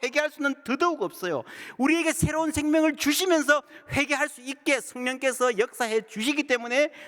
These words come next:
우리가 회개도 할 수 있는 줄 믿습니다. 우리가 전도할 때에 여러분 때로 정말 신기합니다.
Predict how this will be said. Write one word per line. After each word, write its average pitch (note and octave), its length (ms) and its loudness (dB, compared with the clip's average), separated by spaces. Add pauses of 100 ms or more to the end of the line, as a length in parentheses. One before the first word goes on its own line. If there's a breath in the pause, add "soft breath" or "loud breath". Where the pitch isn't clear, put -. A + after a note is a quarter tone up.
(120)
우리가 F3+ 240 2
회개도 G#3+ 560 0 (180 loud breath)
할 A3+ 160 0
수 - 120 -6
있는 E3 240 2
줄 G#3 360 -6
믿습니다. - 760 -6 (640 loud breath)
우리가 B3+ 240 2
전도할 C4 520 2
때에 G3+ 440 2
여러분 A#3 320 -2
때로 C4 200 -2
정말 D4 420 2
신기합니다. A3+ 880 -6